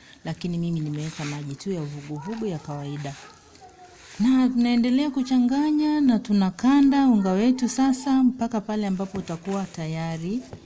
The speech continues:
kabisa. Unga huu unakuwa ni laini, hautakiwi kuwa mgumu sana, uwe tu saizi ya kati. Kama hivyo,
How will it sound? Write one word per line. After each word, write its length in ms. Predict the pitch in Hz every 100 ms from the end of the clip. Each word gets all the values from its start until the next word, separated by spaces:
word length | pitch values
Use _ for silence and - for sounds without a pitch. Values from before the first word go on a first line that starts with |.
| - - - -
kabisa. 760 | 180 170 165 160 - - 156 131 135 _ - - 202
Unga 260 | 202 190
huu 560 | 165 202 285 269 262 254 - - - - - 196
unakuwa 400 | 180 170 185 196
ni 140 | 175
laini, 580 | 165 165 196 226 233 254 - - - -
hautakiwi 800 | 185 180 175 175 175 170 214 208
kuwa 200 | 202 190
mgumu 480 | 180 180 202 190 175
sana, 720 | - 233 247 262 254 226 214 - - - 220
uwe 160 | 220
tu 180 | 196 202
saizi 400 | - 185 175 165
ya 120 | 156
kati. 460 | 143 160 151 - 156 - - - - - -
Kama 220 | 170 165
hivyo, 560 | 139 190 226 220 233